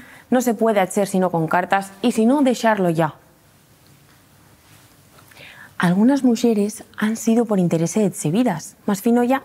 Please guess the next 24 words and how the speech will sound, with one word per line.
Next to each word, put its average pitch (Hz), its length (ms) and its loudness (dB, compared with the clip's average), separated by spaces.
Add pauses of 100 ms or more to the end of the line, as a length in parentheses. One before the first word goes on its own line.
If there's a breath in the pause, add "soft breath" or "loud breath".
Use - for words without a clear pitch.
no 226 260 2
es 175 100 -8
de 170 100 -2
poner 160 280 -2
en 165 120 0
el 160 120 0
número 170 280 2
de 151 100 0
estas. - 420 -10 (580 soft breath)
Con 254 180 0
cartas, 214 420 -2 (180)
se - 160 -4
mi 160 120 2
parecer, 147 560 -2
es 165 100 -4
debe 170 220 0
porfiar, 185 500 -2 (320 loud breath)
porque 185 220 -2
es 180 80 -2
más 185 200 -2
gala 185 200 0
que 196 100 0
le 170 80 2
interese. 143 500 -4